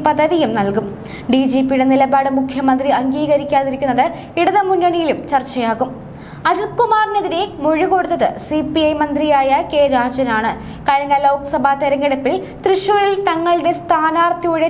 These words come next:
തോൽവിക്ക് വരെ കാരണമായെന്ന് സി പി ഐ ഉറച്ചു വിശ്വസിക്കുന്നുണ്ട്.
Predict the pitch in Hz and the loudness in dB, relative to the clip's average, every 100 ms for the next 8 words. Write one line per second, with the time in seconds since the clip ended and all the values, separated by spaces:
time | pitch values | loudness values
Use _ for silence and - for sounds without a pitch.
0 | 330 320 311 330 349 - 349 311 320 311 | 0 2 2 0 -4 -2 0 0 0 0
1 | 294 302 330 311 320 320 254 277 359 - | 0 0 0 0 0 0 0 0 -2 -8
2 | - 349 359 359 370 294 - 240 285 311 | -4 0 0 2 0 0 0 0 0 0
3 | 277 262 254 247 262 240 233 | -4 -4 -4 -2 -2 0 0